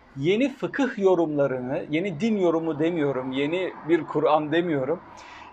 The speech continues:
yeni fıkıh yorumlarını bu felsefeyle, e, yapmalıyız ve yolumuza bu şekilde devam etmeliyiz'i savunan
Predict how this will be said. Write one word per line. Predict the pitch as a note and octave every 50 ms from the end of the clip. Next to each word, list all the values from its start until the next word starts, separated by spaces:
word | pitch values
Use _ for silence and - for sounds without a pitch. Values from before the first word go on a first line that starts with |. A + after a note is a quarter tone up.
| - C#3+
yeni | C#3 D#3+ G3+ A3+ C4 D#4 D4 D#4
fıkıh | - G#3+ A3 - D#4 C#4+ C4 B3
yorumlarını | A3+ G#3 F#3+ F#3 F3+ F3 E3 D#3+ D3+ D#3 D3 F3+ - - - - - - _ _ -
bu | F#3+ D4 D#4
felsefeyle, | D4+ - D4 A3+ G3 F3+ - - F#3+ E3+ - - E3 D3+ C#3 B2 A#2+ B2 A#2 A2 - - - - - - - - - -
e, | C#3+
yapmalıyız | C#3+ D3 D3 C#3+ C#3+ - D#3+ D#3 D3+ E3+ A#3+ C#4+ C4+ B3+
ve | B3+
yolumuza | A3 G3 G3 G3 A3 A3 A3+ A3+ B3+ C4
bu | C#4 C#4+
şekilde | C4 C#4 C4 B3+ A#3 A3+ G3 G#3 G3 F3
devam | F#3+ F#3 F#3+ G3 G3+ G#3
etmeliyiz'i | A3+ A#3+ A3 A#3 A3+ G#3+ F#3+ G3 G3 F#3 A3 B3
savunan | - - F#3+ E3 C#3+ D3+ A#3 C#4 D4